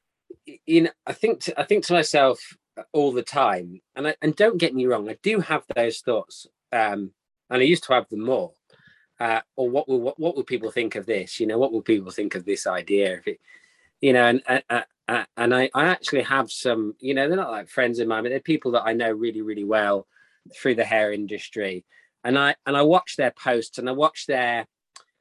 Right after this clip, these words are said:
the way that they deliver themselves, you know, and I think to myself,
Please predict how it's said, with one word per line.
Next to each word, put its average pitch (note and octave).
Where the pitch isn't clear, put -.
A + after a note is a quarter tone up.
the A#2
way B2
that B2
they A#2
deliver A#2
themselves, G#2
you A#2
know, F#2+
and A#2
I A#2
think B2
to B2
myself, A#2